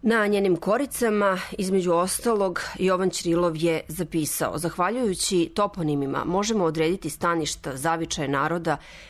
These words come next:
pravce njihovih migracija i prisustvo drugih naroda na svojoj teritoriji.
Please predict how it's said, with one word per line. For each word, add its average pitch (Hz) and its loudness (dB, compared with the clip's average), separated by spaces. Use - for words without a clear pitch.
pravce 220 -2
njihovih 160 0
migracija 175 2
i 185 -4
prisustvo 170 -4
drugih 165 -4
naroda 151 0
na 175 0
svojoj 139 -4
teritoriji. 156 -2